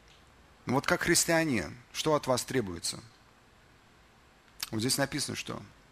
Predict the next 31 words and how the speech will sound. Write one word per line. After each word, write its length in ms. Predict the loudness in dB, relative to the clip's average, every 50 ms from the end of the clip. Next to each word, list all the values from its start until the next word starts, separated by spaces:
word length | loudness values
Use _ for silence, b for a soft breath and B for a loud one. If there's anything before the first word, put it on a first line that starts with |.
| -20 -20 -20 -8 -4
добрые 300 | -2 -2 0 0 -2 0
дела. 280 | 0 0 -2 -2 -4 -8 -14 -20 -20 -20 -20 -20 -20 -20 -20 -20 -20 -20 -20 -20 -20 _ _ -20 -20 -20 -20 -20 B B B B B B B
Мы 120 | 0 2
можем 320 | 4 4 4 2 2 -2 -4
сколько 240 | -2 -2 -2 0
угодно 320 | 0 2 2 2 2 2 0
бить 180 | 0 0 0
себя 200 | 2 2 2 2
в 60 | 2 2
грудь 380 | 2 2 4 2 0 0 -2
и 60 | -4
говорить, 240 | 0 2 4 4 2
что 140 | 0 -2 -4
мы 100 | -4 -2
христиане, 680 | -2 -2 -2 -2 -2 -2 -2 -2 -2 -2 -4 -6 -8 -10 -16 -20 -20 -20 -20 _ _ b b b b b b b
и 40 | b
вспоминать 540 | -4 -4 -2 0 0 2 2 2 2 0 0
вот 140 | -2 -2 -2
эти 160 | -2 -2 -2
вот 200 | -2 -4 -4 -6 -10 -20 B B B B B B
трогательные 560 | B 4 4 4 2 0 -2 -2 0 0 2 4
моменты, 460 | 4 4 4 4 4 2 0 -2 -2
как 260 | -2 -4 -4 -4 -4
мы 140 | -4 -4 -4
пошли 420 | -2 0 2 2 2 2 2 -2
на 100 | -2 0
евангелизацию, 680 | 0 0 0 0 0 0 2 4 4 2 2 0 -2
подняли 400 | 0 0 0 0 0 -2 -2 -2
руку 320 | 0 0 -2 -2 -2 -4 -6
и 20 |
сказали: 460 | -2 0 0 0 2 2 0 2 0